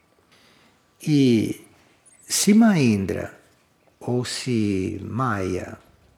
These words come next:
ou outro membro da hierarquia está usando um canal, é porque este canal está nessas condições.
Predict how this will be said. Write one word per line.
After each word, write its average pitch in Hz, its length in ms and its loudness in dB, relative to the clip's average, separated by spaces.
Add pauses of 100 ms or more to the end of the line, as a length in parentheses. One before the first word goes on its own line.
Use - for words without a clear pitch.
(220)
ou 95 840 -6 (200)
outro 131 400 -4
membro 135 280 -2
da 127 100 0
hierarquia 107 840 -6 (580)
está - 240 -4
usando 107 580 2
um 95 80 -4
canal, 120 640 -2 (560)
é - 80 -6
porque - 300 -2
este - 180 -4
canal 147 460 0
está 220 220 0
nessas 190 340 0
condições. 165 960 -4